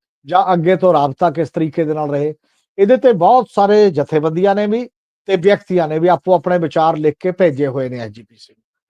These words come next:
ਹੁਣ ਉਹਨਾਂ ਦਾ ਕਹਿਣਾ ਵੀ ਇਹ ਚੌਂਤੀ ਮੈਂਬਰੀ ਤਾਂ ਬਣਾਈ ਹੈ, ਇਹਨਾਂ ਨੇ ਆਪਣੀਆਂ ਰਾਇਆਂ ਨਹੀਂ ਦੇਣੀਆਂ ਬਹੁਤੀਆਂ, ਉਹ ਖੰਗਾਲ ਕੇ ਕਿ ਉਹ ਕੀ ਕਹਿ ਰਹੇ ਨੇ, ਉਹਨਾਂ ਦੇ ਨੂੰ ਦੇਖ ਕੇ ਉਹਨਾਂ ਚੋਂ ਸੈੱਟ ਕਰਕੇ ਕਿ ਆਹ ਚੀਜ਼ਾਂ,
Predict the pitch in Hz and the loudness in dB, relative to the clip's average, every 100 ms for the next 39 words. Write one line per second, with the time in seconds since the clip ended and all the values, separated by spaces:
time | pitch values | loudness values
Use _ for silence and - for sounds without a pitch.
0 | _ _ _ _ _ _ _ _ 190 220 | _ _ _ _ _ _ _ _ 0 2
1 | 220 208 269 254 233 220 240 247 254 247 | 2 2 2 2 2 2 2 2 2 2
2 | 208 180 220 220 214 202 240 220 185 180 | 0 0 -2 0 2 2 0 -2 -2 0
3 | 196 180 165 180 214 233 226 160 196 202 | 0 0 0 0 0 0 0 -2 -2 -2
4 | 214 196 196 202 220 190 156 147 131 131 | 0 2 0 -2 -2 -2 -2 -6 -6 -8
5 | 123 139 143 - _ _ _ _ _ _ | -6 -10 -10 -16 _ _ _ _ _ _
6 | 202 247 269 175 220 233 180 170 - 214 | 2 4 4 2 0 2 4 2 2 0
7 | 220 233 240 254 208 226 196 180 196 156 | 2 0 2 2 2 -2 2 4 4 2
8 | 151 165 214 _ _ _ _ _ - 202 | -2 -6 -10 _ _ _ _ _ -6 0
9 | 226 196 190 185 196 - - 160 175 160 | 2 4 4 4 0 -8 -10 -6 -4 0
10 | 165 - 202 214 220 208 240 233 226 - | 0 0 2 0 2 2 2 2 0 2
11 | 185 180 185 180 151 190 175 190 208 208 | -2 -2 -2 -2 0 -2 0 2 2 2
12 | 180 175 175 175 | 0 0 0 -2